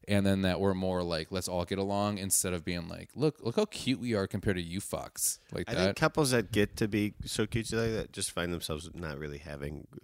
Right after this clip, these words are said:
Speaker 2: company
Speaker 1: Other
Speaker 2: over
Speaker 1: friends?
Speaker 2: all that much. <laughs>
Speaker 1: Right,
Speaker 2: Yeah.
Speaker 1: yeah, yeah.
Speaker 2: Because it's just like, "Okay, we're gonna leave you two alone for the night and forever."
Speaker 1: Yeah.
Speaker 2: Because <laughs> we don't wanna do
Speaker 1: Yeah, yeah.
Speaker 2: But I get, in this circumstance, they are,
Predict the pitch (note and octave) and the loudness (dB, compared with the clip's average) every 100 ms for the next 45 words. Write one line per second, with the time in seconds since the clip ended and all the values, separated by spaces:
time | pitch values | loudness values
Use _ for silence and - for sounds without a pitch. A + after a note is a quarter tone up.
0 | - - D#2 - F2+ E2+ F#2+ F#2+ E2+ G2 | -18 -12 -8 0 2 4 2 2 2 8
1 | C3 - E3+ A#2 F#2+ G2+ F#2+ D#2 F2 G2 | 8 10 10 12 12 12 8 8 6 8
2 | B2 G#2 G2 - F#2+ - A#2 - D#2 E2+ | 8 6 2 2 2 2 -2 0 -2 0
3 | G2 F2 D#2+ D#2 D#2 E2 D#2+ F#2 G#2 A2+ | 0 0 -2 -4 -6 -4 -4 -2 -4 -4
4 | - - - B2+ A#2+ A#2+ A#2+ C#3+ D3+ - | -8 -12 -8 -8 -6 -4 -4 -4 -6 -6
5 | A2 A2 - E2 - - - - - F#2+ | -6 -8 -10 -10 -10 -14 -20 -20 -2 4
6 | F2 G2 F2+ F2+ E2+ - D3 E2+ E2 D#2+ | 4 4 -2 -4 -6 -4 -2 -2 -6 -12
7 | C#2+ C#2 - _ - G#2+ F2 D#2+ D#2+ - | -16 -20 -20 _ 6 8 8 6 0 0
8 | - B2 C#3 - D3 G#3 - F3+ C#3 C3 | 4 6 6 6 4 6 6 4 2 -4
9 | - C3+ B2+ B2+ | -2 2 4 2